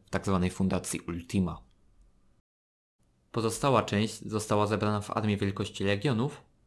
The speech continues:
nazwaną Niezliczonymi Synami, ruszając na krucjatę Indomitus, odbijając imperialne światy.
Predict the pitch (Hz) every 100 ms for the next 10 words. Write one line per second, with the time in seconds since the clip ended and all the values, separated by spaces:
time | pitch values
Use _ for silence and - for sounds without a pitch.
0 | _ 110 104 113 110 110 104 107 107 101
1 | 104 98 - 113 135 139 135 - _ _
2 | 123 117 127 107 110 - 101 104 98 101
3 | 104 98 98 101 98 85 - - - 98
4 | 90 101 98 95 95 95 - - 95 -